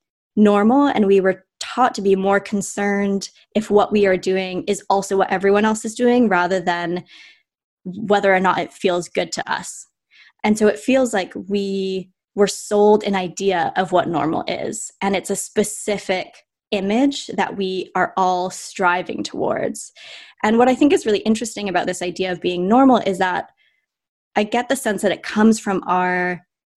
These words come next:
our need to feel like we belong. And so it is something that I feel like is just very human and natural, but it feels like it's been taken advantage of. And so we've bought into this idea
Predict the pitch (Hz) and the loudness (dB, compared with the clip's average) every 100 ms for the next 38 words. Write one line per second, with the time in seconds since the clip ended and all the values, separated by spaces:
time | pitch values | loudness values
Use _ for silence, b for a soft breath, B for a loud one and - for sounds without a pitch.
0 | _ _ 214 214 202 208 214 214 214 - | _ _ 2 2 2 2 2 0 -6 -8
1 | - 196 185 185 180 - 180 180 190 165 | -2 0 2 0 0 0 -2 2 2 2
2 | 165 139 - - 190 _ _ _ _ - | 2 0 -4 -6 -10 _ _ _ _ -8
3 | 190 190 185 - - 208 202 - - _ | -6 -4 -6 -8 -6 -2 0 -2 -8 _
4 | - 220 - 254 240 226 202 202 190 185 | -6 -4 -2 -2 -2 -4 -2 0 0 0
5 | 208 190 180 - 208 185 - 180 190 170 | 0 0 -2 -4 -4 -4 -8 -10 -8 -2
6 | 185 185 180 190 - - - 214 208 220 | 0 0 0 -4 -10 -18 -6 0 2 4
7 | 269 262 190 185 185 190 - 269 226 214 | 4 2 0 0 -2 -2 0 2 2 -2
8 | - - 247 254 226 196 180 - 202 202 | -4 -2 2 2 0 -4 -6 -6 -6 -6
9 | - 185 208 190 190 180 175 180 175 - | -4 -4 -2 -2 -2 -2 -2 -4 -4 -8
10 | - - 143 214 _ B B B B - | -6 -4 -4 -8 _ B B B B -2
11 | 220 220 208 220 208 - 208 202 226 214 | 0 2 2 2 -2 -2 0 0 0 0
12 | 190 190 180 175 180 175 175 175 | -2 -2 -6 -4 -4 -4 -6 -8